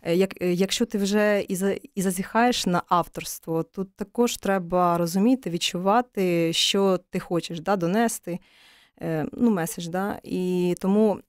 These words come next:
але, м, однозначно буде, а, лінія автентики буде збер-, е, зберігатися обов'язково. Це навіть, ну,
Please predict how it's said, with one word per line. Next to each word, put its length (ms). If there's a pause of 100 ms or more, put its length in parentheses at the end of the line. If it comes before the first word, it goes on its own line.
але, 400 (420)
м, 220 (120)
однозначно 760
буде, 720 (160)
а, 280
лінія 500 (180)
автентики 720
буде 520
збер-, 640
е, 240
зберігатися 640
обов'язково. 560
Це 460
навіть, 340
ну, 200